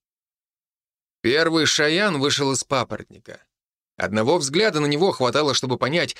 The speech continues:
почему их называют "детьми леса". Издалека шаяна легко было принять за ребёнка, но только не вблизи. Серая кожа с неприятным маслянистым блеском,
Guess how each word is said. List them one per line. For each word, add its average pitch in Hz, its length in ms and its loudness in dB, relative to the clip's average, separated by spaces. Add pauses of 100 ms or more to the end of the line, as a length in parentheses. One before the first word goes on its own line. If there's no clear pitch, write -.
(180)
почему 117 460 0
их 120 120 -4
называют 117 640 -2
"детьми 120 480 -4
леса". 113 400 -4 (800)
Издалека 120 720 0
шаяна 120 420 0
легко 117 360 -2
было 113 200 0
принять 120 340 -2
за 113 120 -2
ребёнка, 123 560 -2 (260)
но 101 160 -4
только 131 420 -2
не 123 120 0
вблизи. 113 640 -4 (680)
Серая 139 500 0
кожа 147 400 0
с - 140 -4
неприятным 131 640 -2
маслянистым 123 640 -4
блеском, 123 520 -2